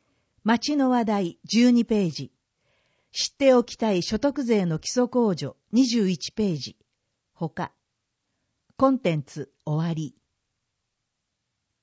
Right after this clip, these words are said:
第二十八回、義経祭り。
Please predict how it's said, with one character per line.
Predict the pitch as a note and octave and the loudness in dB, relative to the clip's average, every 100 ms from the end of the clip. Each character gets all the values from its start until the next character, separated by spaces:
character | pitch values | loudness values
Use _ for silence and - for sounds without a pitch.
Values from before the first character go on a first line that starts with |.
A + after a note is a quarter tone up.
| _ _ _ _ _ _ _ _ _ _ _ _ _ _ _ _ _ _ _ _ _ _ _ _ _ _ _ _ _ _ _ _ - | _ _ _ _ _ _ _ _ _ _ _ _ _ _ _ _ _ _ _ _ _ _ _ _ _ _ _ _ _ _ _ _ 2
第 | B3+ A#3+ | 4 6
二 | B3 A#3 | 6 4
十 | A3 F3+ | 4 0
八 | D#3+ - - | 0 -8 -4
回、 | F#3 D3 C3 _ _ - | -2 -2 -6 _ _ 0
義 | G3+ F#3+ - | 2 2 -2
経 | C#4 C#4 C4 | 2 4 4
祭 | A#3+ - F3 | 2 0 -6
り。 | C#3+ A#2 | -8 -10